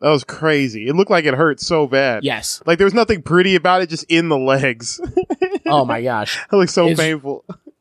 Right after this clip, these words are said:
Speaker 2: It looked so painful. And so, like I said, Benny is one of the guys who was in this commentary. And he was like, "No matter how much they tried to pad me,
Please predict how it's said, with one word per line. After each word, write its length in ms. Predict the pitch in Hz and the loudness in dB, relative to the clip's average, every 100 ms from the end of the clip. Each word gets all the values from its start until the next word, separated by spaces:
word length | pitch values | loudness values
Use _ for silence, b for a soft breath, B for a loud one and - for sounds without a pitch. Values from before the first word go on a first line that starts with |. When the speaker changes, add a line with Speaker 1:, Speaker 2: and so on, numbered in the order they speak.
| _ | _
Speaker 2:
It 200 | 180 185 | 0 0
looked 240 | 190 196 - | 0 -4 -2
so 340 | - 247 247 | 0 2 2
painful. 540 | 185 170 160 131 113 113 | 2 0 -2 -4 -4 0
And 380 | 156 151 156 156 | 2 2 0 -2
so, 220 | 175 185 | 2 4
like 140 | 175 190 | 4 2
I 40 | 180 | 2
said, 240 | 180 147 | 0 2
Benny 280 | 151 160 156 | 2 4 2
is 100 | 139 | 2
one 160 | 135 | 2
of 60 | 139 | 2
the 80 | 131 | 2
guys 340 | 123 135 127 | 2 2 2
who 120 | 127 | 2
was 120 | 123 127 | 2 0
in 160 | 127 | -2
this 140 | 127 - | -4 -2
commentary. 720 | 113 123 127 123 107 104 b b b b | -2 -2 -2 -4 -4 -6 b b b b
And 140 | - 147 | -8 -4
he 120 | 165 | -2
was 180 | 170 156 | -2 0
like, 400 | 170 156 135 - _ _ _ _ _ - | 0 0 -2 -10 _ _ _ _ _ -4
"No 160 | 156 | -2
matter 340 | 156 208 240 190 | 0 2 2 2
how 280 | 156 208 | 2 2
much 300 | 208 190 202 | 2 2 2
they 160 | 156 156 | 2 0
tried 280 | - 151 160 | 2 0 2
to 80 | 143 | 0
pad 420 | - 139 170 135 | -2 0 0 -2
me, 320 | 110 104 | -4 -6